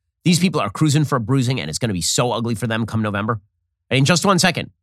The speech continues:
we'll get to more on Joe Biden's corruption because new stories are emerging, you know, now that we're allowed to talk about it.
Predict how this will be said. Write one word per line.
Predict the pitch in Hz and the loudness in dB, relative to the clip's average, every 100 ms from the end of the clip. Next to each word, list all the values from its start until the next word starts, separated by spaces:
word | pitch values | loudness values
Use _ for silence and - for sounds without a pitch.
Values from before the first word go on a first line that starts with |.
| _ - | _ 0
we'll | 160 | 2
get | 165 165 | 2 2
to | 147 101 - - | 0 -2 -8 -4
more | 117 170 196 | 2 4 4
on | 147 139 | 2 0
Joe | 151 | 0
Biden's | 135 139 143 | 2 2 0
corruption | - 147 180 - 110 | 0 0 0 -2 -4
because | 117 123 | -2 2
new | 139 | 2
stories | 143 147 143 135 | 2 0 0 0
are | 120 127 | 0 0
emerging, | 110 139 165 113 87 - _ _ _ _ _ _ | 2 4 4 2 -4 -8 _ _ _ _ _ _
you | 135 | -2
know, | 90 - | -2 -2
now | 127 131 | 0 0
that | 110 | 0
we're | 117 | -2
allowed | 107 104 | 0 0
to | 90 | -2
talk | 123 131 | -2 -2
about | 92 69 | -2 -6
it. | - | -8